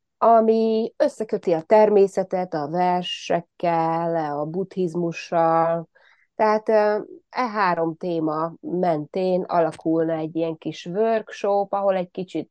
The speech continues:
beszélgetünk, arról például, hogy mi a vers, mi a költészet, amit már most egy kicsit itt érintőlegesen, ö,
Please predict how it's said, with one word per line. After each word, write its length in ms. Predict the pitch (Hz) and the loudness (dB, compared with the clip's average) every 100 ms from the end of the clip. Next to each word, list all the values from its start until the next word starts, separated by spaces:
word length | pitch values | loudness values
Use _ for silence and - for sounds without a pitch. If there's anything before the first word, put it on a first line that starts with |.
| _ | _
beszélgetünk, 1400 | 220 247 - 220 208 202 190 - 185 185 190 185 185 _ - _ _ _ | -6 -6 -2 0 0 -4 -6 -4 -4 -4 -4 -8 -12 _ -20 _ _ _
arról 380 | - 175 160 160 | -2 0 0 0
például, 380 | 156 151 143 147 | 0 0 -2 -4
hogy 140 | 139 | -4
mi 200 | 160 147 | -4 -6
a 80 | - | -4
vers, 880 | 156 190 190 190 196 202 - - _ _ _ | -2 0 -2 -2 -4 -8 -16 -16 _ _ _
mi 140 | 165 165 | -10 -10
a 100 | - | -8
költészet, 960 | - 170 170 - 170 170 - 160 165 - | -4 -4 -4 -8 -8 -8 -10 -10 -10 -14
amit 340 | - 156 156 - | -14 -12 -12 -6
már 280 | 160 156 | -4 -4
most 240 | 156 160 - | -6 -6 -10
egy 80 | 156 | -12
kicsit 300 | 156 - 170 | -14 -12 -16
itt 160 | - | -6
érintőlegesen, 1080 | 165 170 160 160 160 160 - 175 - 151 190 | -2 0 -2 -4 -2 -2 -6 -10 -4 -4 -4
ö, 180 | 190 | -6